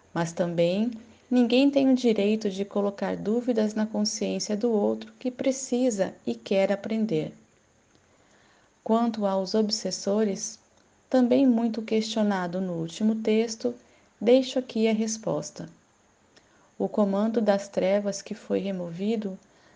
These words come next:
não faz parte do grupo dos obsessores costumeiros. Estes são espíritos desencarnados que habitam os umbrais baixos da terra. Embora possam ser escudados pela cúpula das trevas,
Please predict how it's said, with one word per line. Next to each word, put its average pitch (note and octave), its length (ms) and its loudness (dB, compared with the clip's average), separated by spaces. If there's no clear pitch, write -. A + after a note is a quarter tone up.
não B3+ 180 2
faz C4 300 -2
parte A3 560 0
do G#3 140 0
grupo G#3+ 340 -2
dos G3 220 -4
obsessores G#3+ 840 -2
costumeiros. F3+ 960 -2
Estes G3+ 460 0
são G#3+ 300 0
espíritos A3 560 -2
desencarnados G#3+ 1080 2
que - 180 -2
habitam A3 600 0
os G#3 180 0
umbrais G3+ 640 0
baixos F3+ 640 -2
da G#3 140 0
terra. D#3+ 520 -4
Embora A3 540 6
possam G#3 480 0
ser F#3+ 400 -2
escudados F3 960 -2
pela G3 360 0
cúpula G#3 500 -2
das E3 240 -4
trevas, G3 760 -2